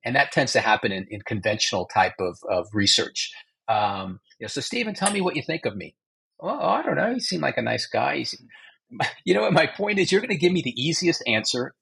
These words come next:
and it may not be the truth, which I may take that information and go down the wrong path. And so that's a problem. So anyway, so the first part of that is we, we talk to donors and really,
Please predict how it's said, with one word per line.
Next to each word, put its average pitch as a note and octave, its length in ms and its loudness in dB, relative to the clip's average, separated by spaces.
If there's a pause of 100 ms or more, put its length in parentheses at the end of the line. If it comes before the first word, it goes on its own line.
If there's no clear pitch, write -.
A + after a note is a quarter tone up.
(220)
and D3+ 100 2
it - 140 -2
may A3 680 2 (380)
not D3+ 340 0
be E3+ 180 4
the B2+ 160 0
truth, - 560 -2 (560)
which G3+ 400 4
I E3 140 6
may F#3+ 180 4
take F3+ 280 -2
that D#3 120 4
information C#3 500 -2
and A2 100 -2
go B2 100 6
down A#2 200 2
the G#2 80 -2
wrong G#2+ 300 2
path. G2+ 140 -4 (500)
And G2+ 440 0 (300)
so G#2 360 4
that's B2 180 0
a - 60 2
problem. - 360 0 (180)
So F#3+ 140 2
anyway, G#2+ 260 6
so - 100 2
the C3 80 4
first F3+ 360 -2
part C3+ 220 6
of A#2 120 0
that A2+ 180 4
is G2+ 160 -4
we, G#2+ 160 -8
we G#2 240 -8
talk C3 240 0
to A#2 60 0
donors G#2+ 480 -4
and F#2 180 -6
really, B2 400 -2